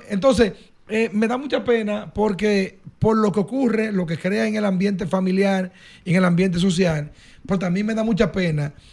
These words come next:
la falta de voluntad para resolver este problema, porque siempre aquí se ha dicho y se ha hablado, denunciado en medios de comunicación, y que hay que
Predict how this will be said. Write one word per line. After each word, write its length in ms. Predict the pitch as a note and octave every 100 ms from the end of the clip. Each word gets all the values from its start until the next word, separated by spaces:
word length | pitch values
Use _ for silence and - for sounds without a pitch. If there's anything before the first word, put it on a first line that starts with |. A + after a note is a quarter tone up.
| - -
la 200 | F#3+ G3+
falta 800 | - A#3+ C4+ G3+ - D3+ D3 -
de 200 | F3+ F3
voluntad 720 | F#3 F#3+ F#3 F3+ - A3 F#3+
para 200 | F3+ G#3
resolver 360 | F3+ E3 F3 F3+
este 180 | F#3 F#3+
problema, 440 | F#3 E3+ F3+ E3
porque 560 | D#3 A#3 A#3 F3 F#3+ F#3 - - - -
siempre 500 | - C#4 C#4 G3+ A3
aquí 460 | - A#3 A3+ G#3+
se 100 | F#3
ha 60 | G3+
dicho 400 | A3 G#3+ G3+ F#3+
y 20 |
se 80 | E3+
ha 40 |
hablado, 260 | F3+ G3 G3
denunciado 680 | G3 F#3+ E3+ F3+ F#3 F#3 F3+
en 60 |
medios 200 | E3 F3+
de 80 | F#3
comunicación, 880 | E3 F3 E3+ D#3 D#3+ F#3+ G3 F#3 F3 - - -
y 100 | F#3+
que 120 | E3
hay 120 | G#3
que 340 | G#3 G#3 G3+